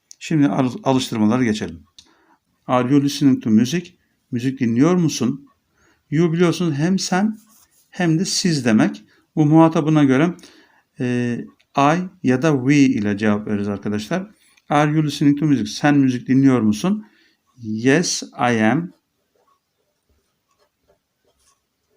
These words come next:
Ya da yes, we are da diyebilirdik tabii ki, biz diye.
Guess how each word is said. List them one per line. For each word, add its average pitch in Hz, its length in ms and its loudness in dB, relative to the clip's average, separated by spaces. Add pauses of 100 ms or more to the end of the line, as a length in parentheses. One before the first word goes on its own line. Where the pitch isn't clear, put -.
(920)
Ya 127 140 0
da 135 60 0
yes, 135 320 2
we 135 520 0
are 127 540 0
da 113 160 -6
diyebilirdik 104 560 -2
tabii 95 220 -6
ki, 143 340 -6
biz 101 340 -8
diye. 113 200 -8